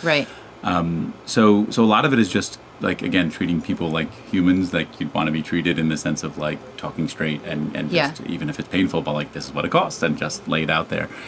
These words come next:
Speaker 2: And then the other aspect is, is really, I think, an attitude towards, and this is a larger point, but an attitude towards how we look at the, uh, really,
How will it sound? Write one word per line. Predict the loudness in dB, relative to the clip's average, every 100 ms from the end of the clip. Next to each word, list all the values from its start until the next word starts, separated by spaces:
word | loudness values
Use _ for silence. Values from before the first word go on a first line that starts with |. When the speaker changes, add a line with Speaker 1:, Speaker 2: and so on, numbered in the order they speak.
| -14 -14 -14 -16 -18 -16 2
Speaker 2:
And | 8
then | 10
the | 10
other | 8 6
aspect | 4 4 4
is, | 4 4
is | 2
really, | 4 6 6
I | 4 4
think, | 2
an | 4
attitude | 2 2 0 -2 -4
towards, | -4 -2 0 -2 -4
and | -4
this | -2
is | 0
a | -2 -2 -8 -12 -6
larger | 0 0 0 -2 -2 -6 -16 -4
point, | 2 2 0
but | -2 -2
an | -2
attitude | -2 -2 -4 -6
towards | -6 -4 -2 -2 -6 -12 -20 -16
how | -4 0
we | 0 0 0 -2 -6 -20 -20 -12 -4
look | -4 -2
at | -6 -6
the, | -6 -4 -6 -12 -16 -10
uh, | -8 -8 -14 -16 -16 -8
really, | 0 2 2